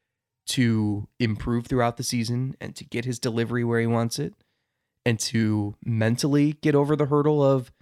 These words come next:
"Man, what if I hurt my shoulder again and mess up my whole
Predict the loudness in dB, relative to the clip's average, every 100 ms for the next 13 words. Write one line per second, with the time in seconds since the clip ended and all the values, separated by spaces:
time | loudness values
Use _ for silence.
0 | _ _ _ _ -4 0 0 0 0 2
1 | 2 0 0 2 2 2 0 2 0 -2
2 | 0 0 0 -4 _ _ _ 0 2 0
3 | 0 0 2 2 2 0